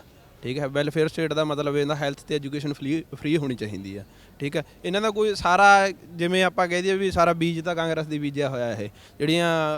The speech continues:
ਨੱਬੇ ਇਕਾਨਵੇਂ 'ਚ ਪਾਲਿਸੀਆਂ ਆਈਆਂ ਨੇ, ਪੀ ਪੀ ਪੀ ਮਾਡਲ ਆਇਆ, ਠੀਕ ਆ, ਸਰਕਾਰੀ ਬੰਦ ਕਰਕੇ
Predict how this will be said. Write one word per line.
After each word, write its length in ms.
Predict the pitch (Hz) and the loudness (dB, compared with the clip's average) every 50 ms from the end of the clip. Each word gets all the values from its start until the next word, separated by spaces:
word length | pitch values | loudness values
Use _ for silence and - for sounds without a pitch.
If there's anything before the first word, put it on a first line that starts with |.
| 143 160 | -6 -6
ਨੱਬੇ 360 | 165 156 151 147 143 151 156 | -4 -2 -2 -2 0 0 0
ਇਕਾਨਵੇਂ 400 | 156 160 156 151 147 151 151 147 | 0 0 -2 -2 -2 -4 -4 -6
'ਚ 60 | 143 | -6
ਪਾਲਿਸੀਆਂ 420 | 143 143 143 143 139 - - 143 143 | -4 -4 -2 -4 -4 -4 -6 -6 -4
ਆਈਆਂ 200 | 143 143 143 143 | -4 -4 -4 -4
ਨੇ, 60 | 139 | -4
ਪੀ 140 | 143 143 135 | -6 -6 -6
ਪੀ 160 | 135 143 135 | -6 -6 -4
ਪੀ 180 | 135 143 139 | -2 -2 0
ਮਾਡਲ 360 | 139 143 139 143 135 135 139 139 | 2 2 2 2 2 2 2 2
ਆਇਆ, 300 | 135 135 135 135 131 131 - - - - - | 2 2 2 2 0 0 -2 -8 -20 -14 -8
ਠੀਕ 200 | - 143 139 156 | -6 -4 -2 -2
ਆ, 80 | 151 147 | -2 -2
ਸਰਕਾਰੀ 480 | - 151 135 - 147 147 147 147 147 | -2 -4 -6 -2 -2 0 0 0 -2
ਬੰਦ 240 | 147 143 143 139 131 | -2 -2 -2 -2 -2
ਕਰਕੇ 500 | 131 147 143 135 123 - 151 151 147 139 | -2 -2 -2 -2 -2 -4 -2 -2 -2 -2